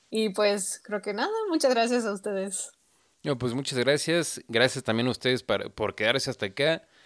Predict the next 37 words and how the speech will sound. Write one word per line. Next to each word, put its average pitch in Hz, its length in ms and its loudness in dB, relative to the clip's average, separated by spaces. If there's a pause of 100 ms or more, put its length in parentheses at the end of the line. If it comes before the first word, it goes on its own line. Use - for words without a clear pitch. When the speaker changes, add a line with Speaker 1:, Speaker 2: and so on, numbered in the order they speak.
(520)
Speaker 2:
Y 113 180 0
por 113 200 2
última 127 340 0
vez 135 160 2
les 117 120 4
re-, 104 180 -2
les 98 360 2
recuerdo 104 640 4
Instagram 131 540 2
Cover 135 260 6
Revista, 123 520 2
Facebook 127 420 -2
Cover 127 260 4
Revista, 113 640 2
Twitter 135 360 2
Cover 127 240 4
Revista, 110 440 2
la 101 180 0
página 117 300 0
web 110 200 4
cover 117 220 4
m 117 100 0
x 107 160 -8
punto 113 320 -2
com, 120 260 2 (520)
el 101 260 0
Twitter 131 280 2
del 113 140 4
programa 113 360 6
que 123 120 0
es 113 80 0
de 117 100 2
P 117 140 2
I 117 80 4
P 117 160 2
guion 110 180 4
bajo, 127 400 6